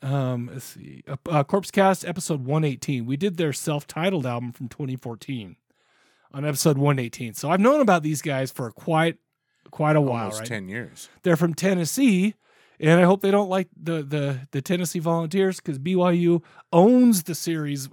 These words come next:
Speaker 1: against them, <laughs> one to zip. And not only that, one time B Y U sacked their quarterback. The quarterback's shoe fell off, and our lineman grabbed it and chucked it. So up yours,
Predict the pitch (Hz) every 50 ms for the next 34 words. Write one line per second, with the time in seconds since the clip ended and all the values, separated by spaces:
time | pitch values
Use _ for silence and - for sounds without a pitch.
0 | - 127 123 147 156 147 143 139 - - 156 139 139 160 170 - 196 - _ _
1 | - 208 196 - _ _ _ 190 202 175 151 165 202 226 220 214 196 160 156 208
2 | 202 185 - - _ _ - - 156 175 190 208 240 262 277 269 269 277 254 247
3 | 269 285 254 202 190 - _ _ _ _ _ _ _ _ - 139 139 175 240 269
4 | - 185 190 170 170 160 160 160 156 151 - _ _ _ _ _ _ _ - 131
5 | 160 180 185 180 180 180 175 175 175 165 156 143 - _ _ _ _ _ _ -
6 | - - - 185 185 - - 170 147 - 208 208 185 165 147 139 135 139 156 -
7 | _ _ _ _ - - - 220 226 175 - 160 - - - 277 269 - - 147
8 | 131 123 123 135 135 - _ - 165 160 165 165 165 175 180 190 185 180 165 135
9 | 139 147 156 165 160 170 156 147 139 127 135 - - 180 151 - - 131 107 90
10 | - - 131 123 - - 202 220 - - 233 233 226 214 196 175 151 123 107 -
11 | -